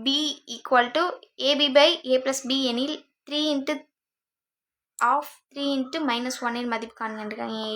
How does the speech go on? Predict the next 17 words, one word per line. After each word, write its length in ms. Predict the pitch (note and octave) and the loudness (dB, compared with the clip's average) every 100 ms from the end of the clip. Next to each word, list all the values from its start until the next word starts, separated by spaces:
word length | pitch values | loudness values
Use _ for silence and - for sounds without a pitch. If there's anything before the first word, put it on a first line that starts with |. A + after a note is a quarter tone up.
| A3+ | 2
ஏக்கு 180 | C4+ C#4 | 2 4
வந்து 180 | C4 B3+ C4 | 2 4 6
வேல்யூ 260 | A3+ A3 A3+ | 6 6 -2
த்ரீயும் 400 | - B3 B3 A#3 E4+ - _ _ - _ _ _ _ _ A#3 | -4 -4 -2 -4 -6 -10 _ _ -20 _ _ _ _ _ -6
பிக்கு 180 | C4+ C#4 | -2 2
வந்து 140 | C4+ C4+ | 2 6
வேல்யூ 220 | A#3+ A#3 B3 | 6 6 2
மைனஸ் 280 | A3+ A#3 A#3+ A#3+ | 0 0 -4 -4
ஒன்னும் 300 | A#3 B3 C4+ C4 | -2 0 0 0
எடுத்துக்கிட்டு, 420 | A3+ A3 G#3+ B3 F#4+ - _ _ _ _ _ - - _ - | -4 -10 -6 -6 -6 -12 _ _ _ _ _ -20 -20 _ -2
ஏன்னா 140 | B3+ C#4 | 4 4
இந்த 120 | B3+ A#3+ | 4 0
இதுக்காக 340 | B3+ C4 B3+ B3+ | 4 4 6 6
தான் 120 | C4+ | 4
இதை 140 | B3+ A3 | 6 6
எடுத்திருக்காங்க. 500 | G#3+ A3 A3 A3 G#3 B3+ - - _ _ - B3+ | 4 -4 -2 0 2 2 0 -8 _ _ -4 -4
அப்போ 220 | - | 2